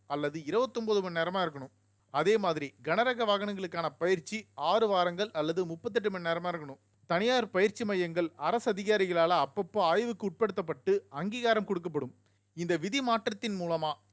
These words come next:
இலகு மற்றும் கனரக வாகனங்களை ஓட்டுற ஓட்டுநர்களுடைய தரத்தை உயர்த்துறதே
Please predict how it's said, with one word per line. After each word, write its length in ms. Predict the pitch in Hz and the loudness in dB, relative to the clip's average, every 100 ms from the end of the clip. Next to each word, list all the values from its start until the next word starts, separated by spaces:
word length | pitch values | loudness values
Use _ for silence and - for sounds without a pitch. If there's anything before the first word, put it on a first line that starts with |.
| 147 | 0
இலகு 280 | 208 254 262 226 | 4 4 2 -4
மற்றும் 280 | 196 220 196 147 | -4 -4 -4 -2
கனரக 400 | 190 240 240 196 | 0 2 2 2
வாகனங்களை 440 | 185 202 196 185 170 | 2 0 -2 -2 0
ஓட்டுற 280 | 185 196 180 156 | -2 -2 -2 -2
ஓட்டுநர்களுடைய 720 | 180 208 202 175 165 156 135 165 | -4 -2 -4 -2 -4 -4 -4 0
தரத்தை 300 | 180 220 202 | 0 0 0
உயர்த்துறதே 540 | 180 202 - 170 139 | 0 0 -2 -4 -2